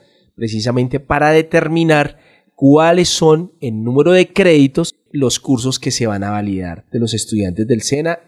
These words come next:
en los tres programas que hay. Esto se debe pasar a consejo de escuela, posteriormente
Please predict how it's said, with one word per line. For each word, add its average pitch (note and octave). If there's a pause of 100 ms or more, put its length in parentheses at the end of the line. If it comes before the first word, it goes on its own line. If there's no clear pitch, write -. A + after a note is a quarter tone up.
en A#2
los G#2+
tres G2+
programas A2+
que F3+
hay. C#3 (240)
Esto E3+
se E3+
debe C3
pasar C3
a A2
consejo D3
de F3+
escuela, D#3+
posteriormente B2